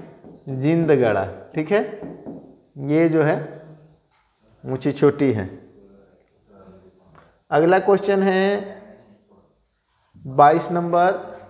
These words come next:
बिहार के किस जिले में रेशमी वस्त्र का उत्पादन सर्वाधिक होता है? ठीक है,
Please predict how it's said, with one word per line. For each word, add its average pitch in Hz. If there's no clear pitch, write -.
बिहार 165
के 214
किस 208
जिले 196
में 196
रेशमी 180
वस्त्र 220
का 208
उत्पादन 175
सर्वाधिक 156
होता 139
है? 113
ठीक 175
है, 127